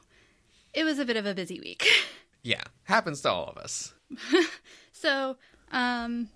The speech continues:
Speaker 1: because, because of this, uh, well, not because of pax,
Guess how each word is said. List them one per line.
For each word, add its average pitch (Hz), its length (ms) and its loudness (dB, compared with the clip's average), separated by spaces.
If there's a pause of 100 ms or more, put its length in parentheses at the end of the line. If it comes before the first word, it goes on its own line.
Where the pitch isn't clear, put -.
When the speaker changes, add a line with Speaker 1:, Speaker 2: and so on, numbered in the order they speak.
(540)
Speaker 1:
because, 339 720 -4
because 285 300 -2
of 233 120 -6
this, 185 540 -4
uh, 180 520 -2
well, 190 200 2
not 202 180 0
because 185 240 -10
of 180 100 -12
pax, - 400 -6